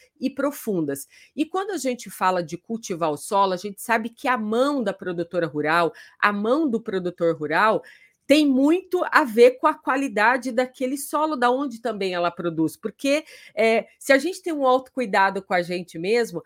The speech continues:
a mão desse produtor rural faz muita diferença no campo. Então, essa correlação que vocês estão fazendo da ativação, de mostrar ali através dos óculos de realidade aumentada, todo esse trabalho, essa, essa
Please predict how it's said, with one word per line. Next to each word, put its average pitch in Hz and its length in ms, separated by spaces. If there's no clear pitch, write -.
a 233 120
mão 269 400
desse 262 280
produtor 190 580
rural 196 400
faz 254 240
muita 254 320
diferença 254 520
no 277 140
campo. 208 300
Então, 262 280
essa 277 320
correlação 302 880
que 220 120
vocês 196 380
estão 196 260
fazendo 170 540
da 208 200
ativação, 247 1000
de 240 320
mostrar 233 500
ali 247 200
através 202 500
dos 185 200
óculos 185 340
de 180 100
realidade 175 600
aumentada, 175 640
todo 262 260
esse - 220
trabalho, 196 400
essa, - 320
essa 208 340